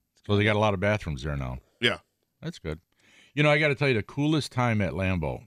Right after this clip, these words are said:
Speaker 1: the, the one thing I'll never, ever, ever forget, uh, we were at the, uh, the end of the field when, uh, there were a couple of jets, fighter jets that came in, that swooped down, you know, and they were coming at us, okay?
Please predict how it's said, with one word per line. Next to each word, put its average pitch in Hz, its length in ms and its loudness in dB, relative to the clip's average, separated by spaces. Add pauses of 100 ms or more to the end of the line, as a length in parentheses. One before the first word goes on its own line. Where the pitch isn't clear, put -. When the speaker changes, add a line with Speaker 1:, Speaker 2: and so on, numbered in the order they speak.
(120)
Speaker 1:
the, 90 200 -6
the 87 160 -12
one 101 220 0
thing 101 180 -2
I'll 87 80 0
never, 101 400 2
ever, 95 300 -2
ever 90 240 -4
forget, 78 440 -6 (800)
uh, 85 280 0
we 113 200 2
were 127 120 2
at 120 160 -2
the, 104 160 -4 (300)
uh, 85 260 -4
the 98 200 -2
end 156 160 0
of 135 80 -2
the 120 100 -2
field 117 560 -2
when, 90 360 -2
uh, 85 160 -2
there 95 160 -4
were 85 240 -4 (100)
a 78 220 -8
couple 110 340 -8
of 71 120 -4
jets, - 560 -4 (320)
fighter 101 240 -4
jets 123 360 -4
that 113 160 -2
came 117 280 0
in, 120 260 0
that 78 120 -8
swooped - 340 -6
down, 98 260 -2
you 110 80 -4
know, 117 240 -2 (680)
and 107 140 0
they 123 100 6
were 135 120 0
coming 123 360 -2
at 107 220 2
us, - 340 -10
okay? 90 360 -6